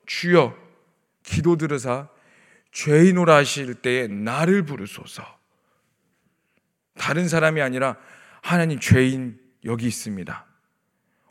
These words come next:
오늘 하루 주님의 은혜가 필요합니다. 하나님, 나에게서 구원을 빼앗아가지 마시고 그 하나님의 성령을 거둬가지 마시고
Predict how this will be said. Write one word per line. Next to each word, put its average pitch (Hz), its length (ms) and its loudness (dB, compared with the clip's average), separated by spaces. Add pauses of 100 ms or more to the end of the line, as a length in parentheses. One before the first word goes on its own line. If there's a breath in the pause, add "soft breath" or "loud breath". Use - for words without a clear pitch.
(120)
오늘 165 260 2
하루 165 260 -2
주님의 165 400 -6
은혜가 143 320 0
필요합니다. 123 760 -12 (1000)
하나님, 170 560 -6 (580 soft breath)
나에게서 147 440 2
구원을 139 680 -4 (180)
빼앗아가지 135 520 -8
마시고 117 560 -8 (960)
그 190 80 -2
하나님의 214 480 0
성령을 247 640 4
거둬가지 170 680 0
마시고 135 680 -2